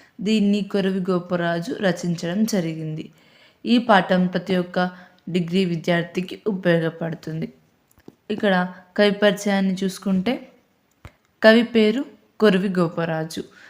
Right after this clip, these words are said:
దేని నుండి గ్రహించబడింది అంటే,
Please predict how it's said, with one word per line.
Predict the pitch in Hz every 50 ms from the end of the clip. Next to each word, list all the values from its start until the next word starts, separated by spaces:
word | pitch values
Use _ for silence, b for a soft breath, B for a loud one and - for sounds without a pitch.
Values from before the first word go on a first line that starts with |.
| B B B - 175
దేని | 170 175 220 220 226 226 226
నుండి | 226 220 208 202 196 220 240 240 -
గ్రహించబడింది | 180 180 175 170 180 180 170 - - 190 175 170 170 165 165 165 165 165 160 165 170 165 B B B B B B - -
అంటే, | 208 208 202 196 214 226 247 247